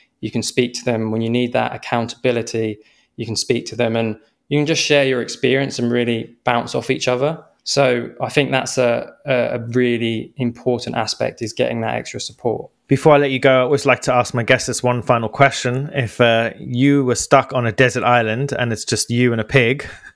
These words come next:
Speaker 2: <laughs> you ob-, obviously are familiar with that question. Obviously,
Speaker 1: Yeah.
Speaker 2: <laughs> you're not gonna eat the
Speaker 1: <laughs>
Speaker 2: pig. If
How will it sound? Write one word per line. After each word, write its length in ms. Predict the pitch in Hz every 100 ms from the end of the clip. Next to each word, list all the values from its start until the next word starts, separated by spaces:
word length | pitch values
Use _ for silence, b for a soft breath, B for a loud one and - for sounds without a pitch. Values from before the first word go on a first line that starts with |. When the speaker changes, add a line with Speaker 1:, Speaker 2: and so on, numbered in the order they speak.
| - -
Speaker 2:
<laughs> 460 | - - - _ -
you 180 | 123
ob-, 120 | 117 120
obviously 400 | 120 110 - 117
are 120 | 110
familiar 300 | - 117 117
with 100 | 110
that 140 | 120
question. 420 | - 117 - 135
Obviously, 520 | 135 120 120 - - 147
Speaker 1:
Yeah. 140 | 117
Speaker 2:
<laughs> 40 |
you're 180 | 202 -
not 200 | 190 180
gonna 220 | 170 156
eat 120 | 143 -
the 80 |
Speaker 1:
<laughs> 40 | 117
Speaker 2:
pig. 280 | 135 151 -
If 320 | - -